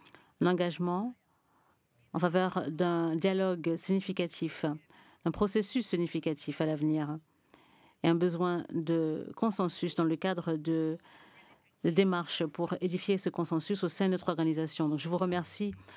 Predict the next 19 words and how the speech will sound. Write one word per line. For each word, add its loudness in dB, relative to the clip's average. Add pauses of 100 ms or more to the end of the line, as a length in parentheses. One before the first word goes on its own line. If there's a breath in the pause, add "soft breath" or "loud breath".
(120 loud breath)
tout -6
un 4
chacun. 0 (400 loud breath)
Il 0
s'agit 0
là 2
d'une 0
toute -4
première -2
session -2 (400 loud breath)
qui, 2
euh, 0
pour 0
moi, 0
était -2
très -2
riche. -2 (100)
Je -2
vois 0